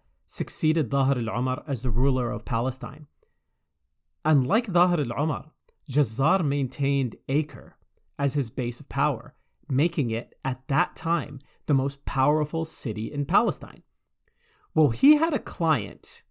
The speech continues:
that is Jazzar, had a client named Muhammad Abu Nabut, who was the district governor of Jaffa.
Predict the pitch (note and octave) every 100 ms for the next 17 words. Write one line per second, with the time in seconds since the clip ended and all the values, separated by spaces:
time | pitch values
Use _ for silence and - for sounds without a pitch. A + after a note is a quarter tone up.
0 | _ _ - B2 A2 A2 A2+ G2+ D3 C#3
1 | - - _ _ _ - E3+ - - G#3+
2 | G3 G#2 - - _ _ C#3 C3+ B2+ -
3 | F#3+ F3 D#3 - C3+ C3+ B2 A2+ C#3 C3+
4 | - - - _ _ _ _ _ - _
5 | - D3+ D3+ A#2 C3+ - - F#3+ - A#3
6 | - C3+ A#2+ C3+ C3 A#2+ - A#2+ A#2+ A2+
7 | A#2+ - -